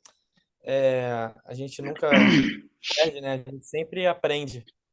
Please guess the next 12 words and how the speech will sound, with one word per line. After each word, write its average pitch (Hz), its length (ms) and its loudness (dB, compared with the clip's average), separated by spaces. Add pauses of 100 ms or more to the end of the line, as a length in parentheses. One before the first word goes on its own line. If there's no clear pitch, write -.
(180)
Essa 120 240 -10
é 135 40 -4
a - 20 -16
parada. 127 480 -4
Eu 120 40 -10
passei 135 360 -12
por 147 180 -10
algumas 156 320 -8
situações 160 440 -6
esse - 140 -12
ano 143 140 -6
que 139 360 -8